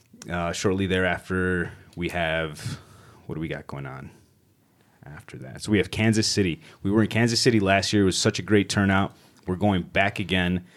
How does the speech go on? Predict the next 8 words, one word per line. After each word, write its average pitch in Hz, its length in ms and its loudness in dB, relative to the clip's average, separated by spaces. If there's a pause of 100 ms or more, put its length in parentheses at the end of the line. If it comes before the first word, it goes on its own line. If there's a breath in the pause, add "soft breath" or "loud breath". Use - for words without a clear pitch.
(200 soft breath)
They're 98 160 4
a 90 60 2
very, 123 400 4
uh, 82 540 -4
concealed 101 480 0
carry 95 520 -2
friendly 92 640 -4
state. 98 480 -2